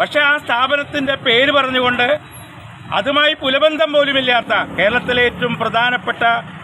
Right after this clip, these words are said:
സുപ്രധാനമായ വകുപ്പുകൾ, വ്യവസായവും അതുപോലെ തന്നെ തദ്ദേശവും ടൂറിസവും സഹകരണവും വർഷത്തെ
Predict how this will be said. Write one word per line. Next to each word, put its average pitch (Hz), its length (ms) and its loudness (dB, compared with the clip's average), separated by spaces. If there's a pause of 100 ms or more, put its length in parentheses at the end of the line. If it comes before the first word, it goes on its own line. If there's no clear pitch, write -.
(240)
സുപ്രധാനമായ 254 840 0
വകുപ്പുകൾ, 240 460 0 (1200)
വ്യവസായവും 233 720 2 (540)
അതുപോലെ 233 300 2 (100)
തന്നെ 240 240 2 (180)
തദ്ദേശവും 233 640 0 (380)
ടൂറിസവും 247 600 0 (380)
സഹകരണവും 277 600 2 (600)
വർഷത്തെ 247 400 2